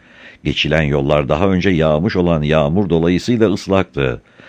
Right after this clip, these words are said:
Halbuki yolun bu bölümüne yağmur düşmemiş bulunduğundan önden giden veya karşıdan gelen araçların kaldırdığı toz bulutu olduğu gibi taksinin içine doluyor,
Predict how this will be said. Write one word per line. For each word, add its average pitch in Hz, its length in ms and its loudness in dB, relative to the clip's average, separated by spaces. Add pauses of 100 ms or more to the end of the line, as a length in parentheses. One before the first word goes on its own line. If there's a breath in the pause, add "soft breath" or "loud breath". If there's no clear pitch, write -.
(120)
Halbuki 156 360 2
yolun 131 320 4
bu 117 140 2
bölümüne 71 360 0
yağmur 80 500 2
düşmemiş 73 480 -2
bulunduğundan 69 680 -2
önden 98 520 0
giden 76 320 -2 (280 loud breath)
veya 131 220 4
karşıdan 123 520 0
gelen 92 240 2
araçların 78 520 0
kaldırdığı 78 600 0
toz 104 360 0
bulutu 85 260 -2
olduğu 113 480 2
gibi 123 180 0
taksinin 107 400 -2
içine 101 340 0
doluyor, 104 420 2